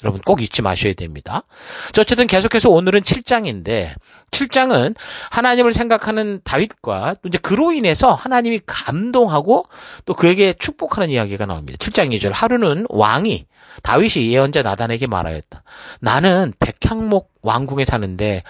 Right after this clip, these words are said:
하나님의 궤는 아직도 휘장 안에 있습니다." 그러니까 다윗은 하나님의 살아계심을 믿는 사람이었고 하나님의 그 실제를 그, 이, 믿는 그 코람데오의 사람이었죠. 그래서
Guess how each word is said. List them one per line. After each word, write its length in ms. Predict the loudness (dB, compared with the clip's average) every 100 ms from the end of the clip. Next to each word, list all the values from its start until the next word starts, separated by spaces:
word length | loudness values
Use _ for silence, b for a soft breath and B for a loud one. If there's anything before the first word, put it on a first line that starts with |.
| B
하나님의 440 | -2 0 2 0 0
궤는 380 | 0 -2 -2 -6 B B
아직도 400 | -6 -6 -4 -4
휘장 400 | -2 -2 0 2
안에 160 | 2
있습니다." 500 | 0 -2 -8 -10 -14 -20 _ _ _ _ _ _ _ b b b b
그러니까 220 | 2 4
다윗은 460 | 4 4 4 4 2
하나님의 420 | -2 2 2 2 0
살아계심을 540 | 2 2 2 -2 -2
믿는 260 | -2 -2 -2
사람이었고 920 | 0 0 0 -2 2 6 6 4 -2 B B B B
하나님의 800 | 0 2 2 4 4 4 0 -6
그 140 | -4
실제를 920 | -2 0 -2 -2 0 2 2 2 0 -2
그, 320 | 0 0 0
이, 180 | -2 -2
믿는 420 | -2 0 0 -2 -12 -20 -20 _ 2
그 220 | 4 4
코람데오의 640 | 4 2 2 2 4 4 0
사람이었죠. 680 | -2 -4 -4 -8 -10 -14 -2
그래서 440 | 2 4 4 4